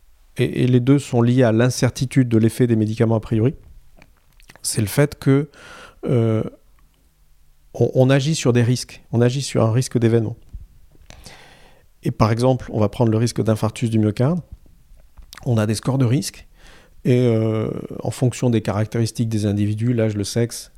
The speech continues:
euh, les facteurs de risque cardiovasculaire classiques, le fait d'être diabétique, le fait de fumer, euh,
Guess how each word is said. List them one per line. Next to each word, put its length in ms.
euh, 240
les 80
facteurs 320
de 80
risque 180
cardiovasculaire 640
classiques, 440
le 60
fait 160
d'être 160
diabétique, 560
le 60
fait 180
de 80
fumer, 420
euh, 360